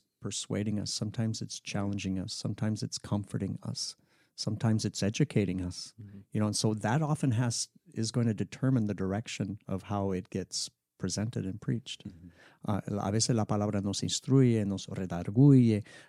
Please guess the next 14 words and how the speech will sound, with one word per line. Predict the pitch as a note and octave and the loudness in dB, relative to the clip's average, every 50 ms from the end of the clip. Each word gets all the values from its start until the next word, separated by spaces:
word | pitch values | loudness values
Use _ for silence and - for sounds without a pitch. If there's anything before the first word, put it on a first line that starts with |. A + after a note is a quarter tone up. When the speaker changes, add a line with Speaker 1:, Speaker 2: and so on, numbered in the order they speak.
| _ - | _ 0
Speaker 1:
nos, | A2 A2 G#2+ G#2 - - - | 2 2 2 2 0 -2 -2
eh, | G2 F#2 F2+ F#2 - - | -2 0 0 -2 -4 -4
nos, | - F#2+ F#2+ F#2+ - - - - - | -2 -2 -2 -2 -4 -6 -8 -8 -6
eh, | - F#2 F2 E2+ E2 - - - | -6 -6 -6 -6 -8 -8 -8 -6
pues, | - G2+ - | -4 -4 -4
conforta, | - - F2+ E2+ - C#3 C3+ C#3 C3 - - - G#2 G2 | -4 -4 -4 0 4 6 8 8 6 4 2 -4 -2 -2
etcétera, | G2+ - - C3 C3 - - - F#2+ | -2 0 2 0 0 2 0 -2 -2
¿verdad? | F#2 F#2 F#2 F#2+ F#2+ F#2+ - | 0 0 -2 -2 -2 -4 -2
Y | - G#2+ A2+ | 0 0 0
eso | C3 - - B2 | 0 -2 -2 -4
también | A#2 G#2+ G#2+ G#2+ G#2 G2+ | -2 -2 0 0 0 0
determina | G2+ G2 - G2+ G#2 G2+ G2+ G#2 G#2 F#2+ | -2 -2 -2 -2 0 0 0 0 0 -2
el | F#2 F#2 | 0 -2
em-, | G2+ G#2 G2 | -2 -2 -4